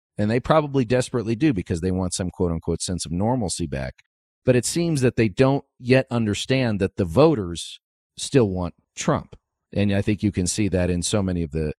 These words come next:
U S Senate and gubernatorial nominees. Like, they may go down because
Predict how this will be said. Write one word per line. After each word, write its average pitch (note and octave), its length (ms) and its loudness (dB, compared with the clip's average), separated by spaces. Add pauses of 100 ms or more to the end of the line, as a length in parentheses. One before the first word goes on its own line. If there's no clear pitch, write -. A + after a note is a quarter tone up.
(120)
U G2 220 4
S F2 100 2
Senate G#2 400 -2
and F2 160 -4
gubernatorial F#2+ 720 0
nominees. D2 500 -6
Like, E2 140 -6 (360)
they A#2 280 4
may C3+ 200 2
go G#2 220 0
down C#3 420 0
because G#2 540 -2